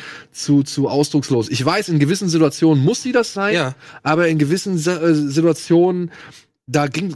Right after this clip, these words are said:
Speaker 1: also speziell, wenn's dann um ihre wirklich, ihre eigentliche Liebe geht,
Speaker 2: Ja.
Speaker 1: ja, also wenn ihre eigentliche Liebe thematisiert wird, die fand ich auch leider ein bisschen an der
Speaker 2: Aber
Speaker 1: Haaren herbeigezogen.
Speaker 2: Ja.
Speaker 1: Und ich muss sagen, wenn sie die Eiskalte spielt und wenn sie halt versucht, sich Forsters, sag ich mal, Avancen zu erwehren und so, und so ein bisschen da den Abstand zu wahren,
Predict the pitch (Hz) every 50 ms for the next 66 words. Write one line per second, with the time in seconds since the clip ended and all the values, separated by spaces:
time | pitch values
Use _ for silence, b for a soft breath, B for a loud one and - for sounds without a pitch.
0 | 107 - - - 139 143 147 143 131 - 156 143 - - 151 165 180 165 143 156
1 | 170 170 - 165 151 147 143 147 143 143 127 117 139 151 147 147 131 135 - 135
2 | 135 123 - - 143 165 165 151 135 120 110 123 120 131 156 165 131 120 107 -
3 | 107 113 151 - - 127 123 120 127 135 - - 110 117 135 135 120 117 120 120
4 | 117 123 117 - - 127 147 151 135 120 123 139 147 143 127 - - - 123 117
5 | 117 110 117 131 - - 101 104 - - 135 135 - - - 127 - 120 117 123
6 | 139 135 120 113 143 - - - 156 143 135 127 190 165 147 151 147 131 135 135
7 | 147 147 143 - - 143 143 143 151 151 - 143 156 165 170 165 170 175 170 151
8 | - - - 147 147 156 156 151 - - - 139 - - 135 135 190 196 - -
9 | 156 156 165 165 160 165 165 b b b b b b b - 117 135 196 277 302
10 | 240 240 220 196 208 - 185 196 214 208 - - 180 185 196 202 190 202 185 -
11 | - 135 127 117 110 - 110 120 113 151 175 196 185 190 175 175 - - 147 123
12 | 135 180 175 160 - 151 143 - - - 147 143 160 170 - - 160 143 139 -
13 | - 131 135 127 - 143 120 120 123 110 120 131 156 170 165 - 160 143 - -
14 | 143 113 123 110 120 135 151 160 135 131 117 110 110 104 - 117 110 107 107 107
15 | 107 110 110 120 113 110 160 - - 160 147 139 127 127 123 120 - - - -
16 | - 143 131 120 - 117 104 104 101 98 92 87